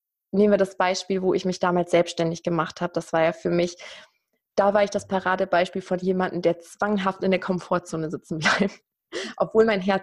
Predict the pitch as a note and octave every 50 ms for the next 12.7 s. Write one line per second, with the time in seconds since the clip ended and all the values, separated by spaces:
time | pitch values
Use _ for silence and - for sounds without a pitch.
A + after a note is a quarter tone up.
0 | - _ - G#3+ G#3 G#3 G3+ G3 G3 G3+ F#3 - F#3+ - - - - F#3 F3+ -
1 | F3 D#3+ D3+ D#3+ D#3 D#3 - - - _ _ _ _ _ _ _ _ _ _ _
2 | _ _ _ _ - - G3+ F#3 G#3 G3+ - G3+ G3 G3 G3 - - - - G#3
3 | G3 G3+ G#3 G3+ G3 - F#3 F3+ - G3 F#3+ F#3 F#3 F3+ - - F#3 F#3 - F3+
4 | E3+ E3+ F#3+ - - - - - - - - _ _ _ _ _ _ _ _ _
5 | - - - G3 F#3+ F#3+ F#3 F#3 F#3 - - G#3 F#3+ G3 G3+ G#3 G#3 - - -
6 | C#4 C#4+ D#4+ - - _ - - F#3 F3+ F3 F3 F3 F3 F3+ F#3+ A3+ C#4+ D4 -
7 | _ _ - G3 B3 B3 A#3+ - - - - - G#3+ - - G#3 G3+ - - G3
8 | G3 F#3 - F#3 - - G3+ A#3 A#3 - - - C#3 - - - - F3+ - -
9 | G3+ - - G3 G3+ G#3+ A#3 A#3 - G#3 G3 F#3+ - F#3+ - _ - - G#3 G#3
10 | - - B3 A#3 A#3+ A#3+ B3 A#3+ B3 B3 - - - A#3+ A#3+ A#3+ C4 D4 F4 F4+
11 | - _ _ _ _ _ - _ _ _ _ _ _ _ _ _ _ - G#3+ G#3+
12 | G#3 G3+ G3+ G3+ G3 - F#3+ F3 D#3+ D#3 E3 - - -